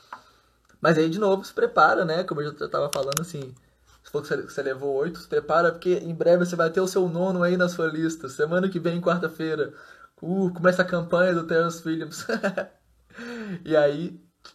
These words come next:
a gente começa, você vai ter seu, seu livro impresso pra poder ler com os capítulos extras e tudo mais. Então, é sério,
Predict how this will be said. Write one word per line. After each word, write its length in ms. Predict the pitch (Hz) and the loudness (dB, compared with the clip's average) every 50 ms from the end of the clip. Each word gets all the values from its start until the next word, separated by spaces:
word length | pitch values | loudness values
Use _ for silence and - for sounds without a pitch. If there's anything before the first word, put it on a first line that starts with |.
| _ _ - - _ _ _ _ | _ _ -20 -20 _ _ _ _
a 60 | - | -18
gente 140 | 139 135 - | -16 -16 -14
começa, 360 | - 143 135 127 131 - 143 | -12 -10 -8 -8 -8 -8 -10
você 280 | 139 - - 143 135 - | -12 -12 -10 -12 -8 -4
vai 120 | 135 131 | -4 -4
ter 160 | 131 - 139 135 | -2 -4 -6 -6
seu, 180 | - 143 139 135 | -4 -4 -4 -2
seu 160 | - 143 143 | -2 -2 -2
livro 200 | 143 143 143 156 | -2 -4 -6 -6
impresso 260 | 147 - 147 135 135 | -4 -2 -2 -2 -2
pra 80 | - - | -4 -8
poder 220 | 139 135 139 135 | -6 -6 -4 -6
ler 280 | 127 123 127 135 131 131 | -6 -6 -8 -10 -12 -14
com 100 | - 139 | -14 -14
os 80 | 135 | -12
capítulos 420 | - - - 131 120 120 113 110 107 | -12 -12 -12 -12 -12 -12 -12 -10 -8
extras 380 | 107 120 131 131 127 110 104 | -6 -6 -6 -6 -8 -14 -20
e 20 | - | -20
tudo 200 | - - - - | -20 -20 -20 -16
mais. 340 | - - 120 113 - - - - - _ _ _ _ _ _ _ _ _ _ _ _ _ - - _ _ _ _ _ _ _ _ _ _ _ _ _ _ - - - 214 208 202 190 175 139 | -14 -12 -12 -14 -14 -16 -20 -20 -20 _ _ _ _ _ _ _ _ _ _ _ _ _ -20 -20 _ _ _ _ _ _ _ _ _ _ _ _ _ _ -12 -10 -8 -8 -6 -8 -8 -8 -8
Então, 280 | - - - 117 113 120 | -8 -6 -6 -6 -4 -4
é 40 | 120 | -6
sério, 380 | 117 - 135 117 107 110 113 - | -4 -2 -2 -2 -2 -6 -8 -12